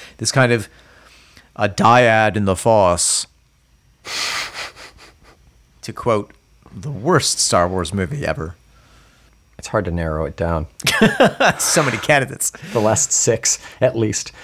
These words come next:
Speaker 2: Yeah, I like that a lot. I do like that a lot because it does, it can be, like, picked up and dropped onto the, the structure of something else. I mean, that idea of the figurehead.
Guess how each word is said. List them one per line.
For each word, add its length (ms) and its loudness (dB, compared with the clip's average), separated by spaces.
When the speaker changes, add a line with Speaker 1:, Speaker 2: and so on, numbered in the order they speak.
Speaker 2:
Yeah, 240 6
I 100 6
like 260 2
that 120 4
a 20 2
lot. 320 0
I 80 2
do 120 2
like 200 4
that 120 4
a 40 4
lot 280 0
because 320 2
it 120 2
does, 460 2
it 80 -12
can 180 2
be, 120 4
like, 200 2
picked 200 0
up 160 4
and 140 0
dropped 340 2
onto 320 2
the, 180 -2
the 180 -2
structure 440 2
of 80 0
something 360 2
else. 280 2
I 80 -2
mean, 260 2
that 200 2
idea 420 4
of 540 0
the 140 -2
figurehead. 680 0